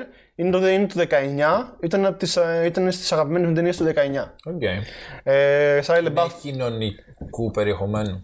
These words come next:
Speaker 1: Είναι, ναι, απλά είναι πολύ cute. Είναι
Speaker 2: Οκ.
Speaker 1: πολύ ωραία, θα περάσει πάρα πολύ ωραία.
Speaker 2: Μμμ.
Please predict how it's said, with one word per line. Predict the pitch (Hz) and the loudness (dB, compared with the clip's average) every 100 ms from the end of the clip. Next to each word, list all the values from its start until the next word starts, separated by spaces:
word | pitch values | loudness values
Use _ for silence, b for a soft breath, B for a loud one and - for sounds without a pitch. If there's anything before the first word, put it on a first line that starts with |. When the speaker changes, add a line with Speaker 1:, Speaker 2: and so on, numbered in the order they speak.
| - | -2
Speaker 1:
Είναι, | 202 220 214 220 196 | 0 2 2 2 2
ναι, | 208 202 180 269 | 2 4 4 0
απλά | - 220 | 0 2
είναι | 247 | 2
πολύ | 233 214 - | 2 0 0
cute. | 143 - - _ _ - | -2 -2 -12 _ _ -6
Είναι | 180 | -4
Speaker 2:
Οκ. | 170 | 0
Speaker 1:
πολύ | 170 | 2
ωραία, | 165 139 | 4 2
θα | 120 | 2
περάσει | 139 165 - | 2 2 2
πάρα | 170 | -2
πολύ | 143 131 | 0 -2
ωραία. | 123 127 | 0 -2
Speaker 2:
Μμμ. | 117 - 127 110 | -4 -8 -6 -6